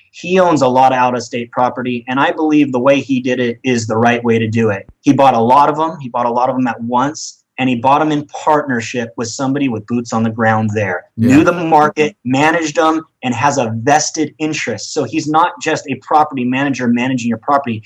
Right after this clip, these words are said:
Speaker 1: He's the owner managing the property. And thus, you create a partnership that you're both in line with the same focus. I think that is key. I don't believe all property managers are in line with,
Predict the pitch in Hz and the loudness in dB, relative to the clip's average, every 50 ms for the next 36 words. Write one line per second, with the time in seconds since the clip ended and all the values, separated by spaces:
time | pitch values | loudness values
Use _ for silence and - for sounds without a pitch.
0 | - - - - 220 247 214 175 156 139 123 123 _ 147 147 156 175 170 143 110 | -18 -20 -6 0 0 2 2 2 0 -4 -4 -4 _ 2 2 4 4 2 0 0
1 | 98 95 - _ _ - 117 120 120 120 123 113 110 117 113 107 104 107 - - | -2 -4 -10 _ _ -4 -4 -2 -2 -2 -2 -2 -2 -4 -4 -4 -6 -8 -12 -14
2 | 98 - 123 117 110 107 110 98 95 92 - _ _ _ _ - 120 120 120 117 | -6 -2 0 0 0 0 -2 -8 -10 -12 -16 _ _ _ _ -6 -4 -2 -2 -2
3 | 117 117 143 160 165 - - - - - - - - - _ - 135 135 120 - | -2 0 2 4 4 4 2 0 -4 -10 -12 -14 -14 -18 _ -10 -8 -8 -8 -8
4 | - - 151 147 147 143 127 110 - - - 156 160 165 160 151 139 127 113 - | -6 -4 -2 0 0 0 -2 -4 -8 -6 -2 0 2 2 0 -2 -4 -6 -6 -8
5 | - 131 120 117 117 - _ _ _ _ _ - 123 135 131 131 127 120 113 - | -8 -8 -8 -8 -8 -12 _ _ _ _ _ -4 2 4 4 4 4 2 -2 -6
6 | - _ _ _ - 123 123 120 113 120 - 165 165 156 156 - - 139 127 127 | -14 _ _ _ -6 -6 -6 -4 0 2 2 2 2 0 -2 -6 -6 -4 -4 -2
7 | 127 123 127 139 139 135 131 120 120 117 113 120 120 117 - 104 - - 131 123 | 0 2 2 2 2 2 0 -2 -4 -4 -6 -6 -10 -10 -12 -14 -14 -10 -8 -8
8 | 123 117 110 - - 117 117 113 - 104 - - - 135 151 147 165 147 113 113 | -6 -8 -8 -8 -6 -6 -6 -6 -8 -10 -12 -6 -4 -4 -4 -4 -4 -8 -8 -6
9 | 107 123 117 117 110 110 107 - - - - 123 110 107 - 127 160 185 - - | -2 0 2 2 2 0 -4 -10 -12 -10 -8 -8 -6 -4 -2 0 0 0 -2 -2
10 | 135 131 135 139 135 123 123 123 123 - - 131 123 - 120 117 113 117 117 117 | -4 -4 -2 0 0 0 0 0 -2 -2 -2 -4 -4 -4 -2 -2 0 0 2 0
11 | 117 110 113 107 101 107 107 104 104 104 107 113 117 120 120 123 117 113 113 113 | 0 -2 -4 -6 -6 -4 -4 -4 -4 -2 0 2 2 2 0 0 -2 -2 -2 -4
12 | 113 110 - | -4 -6 -8